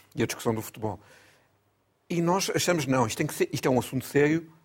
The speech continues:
tem que estar numa, numa zona séria, completamente separada. E depois queixamos-nos que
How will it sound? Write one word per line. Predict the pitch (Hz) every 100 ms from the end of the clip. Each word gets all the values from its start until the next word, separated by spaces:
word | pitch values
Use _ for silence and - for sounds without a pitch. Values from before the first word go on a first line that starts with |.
| -
tem | 135
que | 110
estar | 107
numa, | 107 123 175
numa | 160 127
zona | 117 131 117
séria, | - 123 131 131 - _ -
completamente | 143 131 131 127 123 -
separada. | - 101 98 - _ _ -
E |
depois | - 208 202
queixamos-nos | 220 - 143 98 -
que | - 143 170